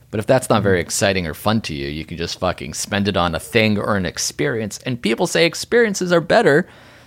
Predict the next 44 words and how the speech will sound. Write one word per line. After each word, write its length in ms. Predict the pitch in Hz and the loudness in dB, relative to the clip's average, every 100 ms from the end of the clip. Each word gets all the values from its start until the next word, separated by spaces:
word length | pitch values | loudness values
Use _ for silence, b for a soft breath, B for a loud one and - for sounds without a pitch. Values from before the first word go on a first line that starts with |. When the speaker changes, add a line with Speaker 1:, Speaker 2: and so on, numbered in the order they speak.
| B B | B B
Speaker 1:
Memories 440 | - 135 151 139 143 | -2 2 4 2 4
last 240 | 135 - | 2 2
longer, 280 | - 107 110 | 0 0 0
make 200 | 113 117 | 0 0
you 80 | 117 | 2
happier 400 | 127 127 92 95 | 0 0 -2 -2
than 160 | 95 | -2
the 80 | 98 | -4
thing. 420 | - 127 69 73 - _ - b b b | 0 0 0 -4 -12 _ -20 b b b
Speaker 2:
You 100 | 135 | 0
could 140 | 180 | 4
also, 240 | 196 220 202 | 2 2 0
you 180 | 135 | 0
could 160 | 131 170 | -2 -4
split 240 | - 160 | 0 0
the 80 | 160 | 0
difference. 420 | 135 165 - - | -2 -2 -6 -10
You 80 | 110 | -4
could, 160 | 107 117 | 0 2
like, 260 | 107 104 | 2 2
invest 600 | - 117 98 101 107 - - | 0 2 4 2 0 -6 -20
some 400 | - - 104 101 | -16 -2 0 2
money. 440 | 95 90 90 98 117 | 0 -2 -4 -6 -8
You 160 | - 104 | -4 -2
could 360 | - 98 92 - | 2 2 2 0
give 240 | 101 90 | 0 0
some 340 | - - 92 | -2 0 2
money 440 | 92 90 92 92 85 - | 2 0 -2 -4 -8 -12
to, 280 | - 92 87 - | -4 -2 -2 -6
to 120 | - 92 | -6 -4
your 100 | 90 | -2
mom. 340 | 85 85 101 | -4 -6 -2
There's 160 | 120 120 | 2 4
also, 240 | 180 - | 4 2
I 60 | - | 2
mean, 320 | 135 131 123 B B B B B B | 4 4 0 B B B B B B
y-, 140 | 135 117 - | -14 -12 -4
using 340 | 131 175 220 | 0 2 2
it 100 | 180 | 2
to 80 | 120 | 0
start 240 | - 131 | 2 4
your 160 | 104 104 | 4 2
own 140 | 98 | 2
business 600 | 87 107 120 101 - - | 2 0 0 -8 -8 -14